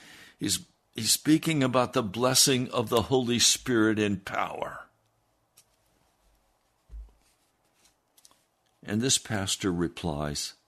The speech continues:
quote, I stopped lying to God. All my Christian life, I've been making pretense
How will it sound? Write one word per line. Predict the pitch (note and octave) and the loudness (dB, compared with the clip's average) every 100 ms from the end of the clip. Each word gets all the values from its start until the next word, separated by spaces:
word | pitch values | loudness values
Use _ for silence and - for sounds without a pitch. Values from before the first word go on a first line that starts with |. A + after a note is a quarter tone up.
| _ _ - | _ _ -20
quote, | - G#2 E2 F2 _ _ _ _ _ _ _ _ _ _ _ - _ - | -4 0 0 -2 _ _ _ _ _ _ _ _ _ _ _ -20 _ -6
I | F2+ | -2
stopped | F2 - G#2+ A2+ B2 - - _ _ - | 0 0 0 0 -2 -8 -18 _ _ -6
lying | D#2 E2+ G2+ G#2 G#2+ G2 | 0 2 2 0 -2 -4
to | A#2+ | -8
God. | F#2+ F2+ D2+ C#2+ - - _ _ _ _ _ _ _ _ _ _ _ _ _ - - - - | -4 -4 -6 -10 -16 -20 _ _ _ _ _ _ _ _ _ _ _ _ _ -20 -20 -20 -14
All | - B2+ D3+ C#3 | 0 4 4 4
my | C3 B2+ | 4 2
Christian | - C#3 C3 - B2 A2+ | 2 2 2 2 0 2
life, | A2 F2+ F2+ | 4 2 0
I've | - G2+ | -2 -2
been | G2+ G#2 G2+ | 0 2 4
making | A#2 A#2+ A#2+ A2+ | 2 2 -2 -2
pretense | - - C#3+ - - F#2 - - - | 0 6 6 6 0 0 0 -2 -4